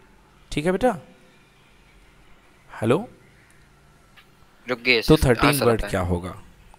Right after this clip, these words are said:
Speaker 1: आईएनडीआईए यदि लिखा गया है तो बेटा thirteen word क्या होगा? Question clear है कि नहीं है?
Speaker 2: हाँ sir।
Speaker 1: तो सबसे पहले, सबसे पहले यहाँ पे तुम खा लो फिर बचा देना मुझे।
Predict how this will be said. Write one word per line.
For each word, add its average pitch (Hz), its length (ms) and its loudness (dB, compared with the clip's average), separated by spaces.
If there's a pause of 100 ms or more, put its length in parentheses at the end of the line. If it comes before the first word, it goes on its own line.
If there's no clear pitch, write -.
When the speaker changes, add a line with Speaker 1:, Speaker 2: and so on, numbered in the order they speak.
(520)
Speaker 1:
आईएनडीआईए 113 1040 0
यदि 98 140 -4
लिखा 98 280 -4
गया 98 200 -4
है 127 280 -4 (920)
तो 131 120 2
बेटा - 260 0 (280)
thirteen 104 280 -4
word 92 200 -6
क्या - 160 -8
होगा? 90 240 -10 (280)
Question 131 240 -2
clear 147 300 2
है 160 80 2
कि 160 100 -4
नहीं 156 200 -2
है? 175 100 -4 (1300)
Speaker 2:
हाँ 131 200 6
sir। - 140 -6 (440)
Speaker 1:
तो 165 80 2
सबसे 160 380 0
पहले, 160 360 0 (1120)
सबसे - 360 0
पहले 170 300 4
यहाँ 135 200 2
पे - 240 -4 (960)
तुम 135 120 -6
खा 127 140 -2
लो 127 100 0
फिर 127 140 -4
बचा 104 220 -6
देना 98 160 -10
मुझे। 95 220 -12